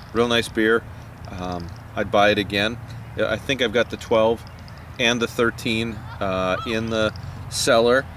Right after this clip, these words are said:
If I can get a fourteen next year, um, it'll be fun to try a vertical and just see how this thing ages. Um, really nice. Anyways, uh,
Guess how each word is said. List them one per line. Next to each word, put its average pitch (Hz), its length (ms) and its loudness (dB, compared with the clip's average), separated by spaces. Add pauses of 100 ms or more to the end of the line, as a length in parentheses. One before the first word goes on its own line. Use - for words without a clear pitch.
(120)
If - 80 -8
I 117 80 6
can 113 80 0
get 117 120 4
a 110 40 2
fourteen 139 640 2
next 139 320 -2
year, 135 280 4 (440)
um, 101 560 0
it'll 113 160 4
be 101 140 0
fun 107 220 2
to 104 80 2
try 104 240 4
a 98 60 4
vertical 101 460 2
and 90 100 -6
just 90 200 -8
see 101 100 -2
how 104 140 0
this 95 200 -4
thing 98 180 -2
ages. 92 480 -2 (500)
Um, 95 360 -2 (640)
really 147 220 2
nice. 85 320 -2 (480)
Anyways, 117 480 4
uh, 107 200 8